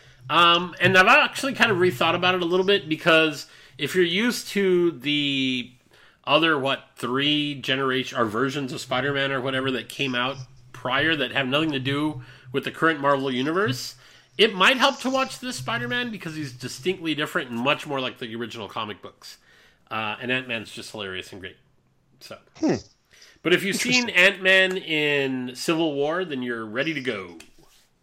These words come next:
Speaker 2: Dude, so, um, Kim Hanley, who was at, uh, Saint Patrick's Day.
Speaker 1: Oh,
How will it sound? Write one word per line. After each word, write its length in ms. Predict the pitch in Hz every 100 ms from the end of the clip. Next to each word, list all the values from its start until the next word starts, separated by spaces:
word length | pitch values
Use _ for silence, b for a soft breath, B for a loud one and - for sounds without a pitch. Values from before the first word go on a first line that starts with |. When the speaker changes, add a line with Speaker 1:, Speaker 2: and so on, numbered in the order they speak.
| _ _ - b b b b b -
Speaker 2:
Dude, 300 | 127 107 - _ _ _ _ _ _ -
so, 460 | - 160 139 123 - _ _ -
um, 360 | 135 127 113 - _ _
Kim 220 | - 220
Hanley, 540 | 226 175 202 202 127 95
who 140 | 127
was 120 | 147
at, 260 | 135 123 120 _ - -
uh, 160 | 127 110
Saint 240 | - 117
Patrick's 300 | 113 101 95
Day. 240 | 107 98 - _ _ _ _ _ _ _ _ _ _
Speaker 1:
Oh, 120 | 190